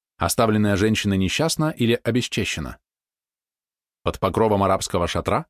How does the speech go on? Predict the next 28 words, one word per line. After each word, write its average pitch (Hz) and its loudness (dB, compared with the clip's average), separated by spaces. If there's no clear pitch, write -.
данное 117 2
когда-то 110 2
слово 131 2
не 135 2
может 131 0
быть 113 -4
нарушено. 110 -4
За 80 0
этим 101 2
преступлением 101 2
немедленно 107 2
следует 110 0
презрение 98 2
и - -4
смерть. - -4
Великодушие 113 2
у 117 2
этого 113 2
народа 107 2
настолько 104 0
священно, 92 -4
что 135 0
позволительно 120 2
воровать 104 0
для 101 0
того, 98 0
чтобы 110 -2
дарить. 120 -2